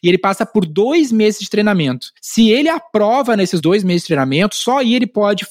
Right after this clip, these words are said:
fazer os outros oitenta e cinco por cento do investimento e virar franqueado. Porque esse período serve, de fato, pra ver se ele se encaixa na nossa ideologia, se encaixa na nossa parte técnica, pra aí ele poder entrar na prática lá no final.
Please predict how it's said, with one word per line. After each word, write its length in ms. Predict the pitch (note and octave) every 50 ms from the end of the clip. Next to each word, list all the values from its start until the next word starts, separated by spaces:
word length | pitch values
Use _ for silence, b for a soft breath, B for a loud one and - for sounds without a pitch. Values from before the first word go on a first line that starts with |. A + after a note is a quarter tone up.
| -
fazer 240 | G#3 G3 F#3+ E3 F#3
os 120 | F#3+ F3 E3+
outros 320 | F3+ F#3 F#3 - - E3
oitenta 280 | F3+ E3+ D3 F3+ F3+ G3
e 40 |
cinco 180 | F3 - F3+ E3
por 40 | -
cento 160 | - F3 E3
do 60 | F3
investimento 420 | D#3 E3+ D#3 - - D#3+ D#3 - D#3+
e 0 |
virar 160 | D#3+ D#3+ D3+
franqueado. 540 | - - D#3 D3 - C#3+ B2 A#2+ G3 E3+ _ _ -
Porque 220 | D#3 - - F3+
esse 320 | F3 F#3 G#3+ B3 A#3 -
período 360 | A3+ - B3 G#3+ G3+ G#3 G#3+ G3+
serve, 300 | - - G3 F#3+ F#3 F#3
de 140 | E3 F#3
fato, 320 | - - F#3+ F3 F3+ - -
pra 140 | - G3 F#3
ver 100 | E3+ F3+
se 100 | - -
ele 80 | F3+ F3
se 140 | - -
encaixa 500 | F#3 - - - F3 F3+ A3+ A3 - C#4
na 60 | C4+ B3
nossa 260 | A3+ G#3 - - G3+
ideologia, 600 | F#3 F3 F#3 F3+ F3 E3+ D#3 C3+ B2+ D3 E3 F#3+
se 160 | F#3+ - -
encaixa 480 | F#3 D#3+ - F3+ E3+ F3+ G#3 G#3 - A#3
na 100 | A#3 A3
nossa 400 | G3+ F#3+ F3+ - - F#3+ E3+ E3
parte 360 | - _ - E3 D#3+ - - - -
técnica, 520 | D#3+ D#3 E3+ - - B3 A#3+ - C4 C#4 - -
pra 140 | - G3 F#3+
aí 360 | F3 D#3 D#3 E3 E3+ F3+ F3+ b b _
ele 160 | D#3+ E3 E3 D#3
poder 240 | - F3 E3 D#3
entrar 260 | D#3+ E3 - - D3+ D3
na 80 | D#3
prática 340 | - - D#3 C#3 C#3 - D3+
lá 80 | D3 C#3
no 60 | C#3+
final. 300 | - E3+ E3 B2+ A#2